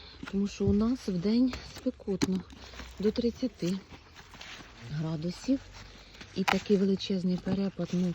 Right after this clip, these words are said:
це не, ну, не може такого бути. І це ще ці познімаю і все. І хай собі висить. Побачимо, хто був правий. От. Все, залишила на пізніше.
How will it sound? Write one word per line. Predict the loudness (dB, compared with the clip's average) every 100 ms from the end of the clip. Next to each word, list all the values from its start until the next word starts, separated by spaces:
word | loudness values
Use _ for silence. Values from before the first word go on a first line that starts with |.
| 0
це | 0
не, | 2 2 2 0
ну, | 0 2 4
не | 4
може | 4 2 -2
такого | -8 -8 -8 -6
бути. | -4 -2 -2 -2 -6 -18 -20 -20 -20 -16 -12 -12 -10
І | -6 -6 -4
це | -6
ще | -4 -6 -10 -16
ці | -18
познімаю | -8 -4 2 4 6 4 4 0 -4
і |
все. | -4 -6 -10 -4 -4 -4 -10 -10 -12 -14 -16 -16 -8
І | -6
хай | 2 2
собі | 2 -2 2
висить. | 2 2 -2 -2 -8 -8 -14 -12
Побачимо, | -6 -2 0 0 0 0 0 -8 -20 -20 -20 -20 -20
хто | -4 -2
був | 0 -2 -2
правий. | 2 4 6 4 2 -4 -8 -8 -12 -8
От. | -6 -6 -10 -20 -20 -20 -20 -20 -20 -20 -20 -20 -20
Все, | -14 -10
залишила | -2 2 2 2 0 0 0
на | 0
пізніше. | -2 -8 -2 -2 0 -2 -2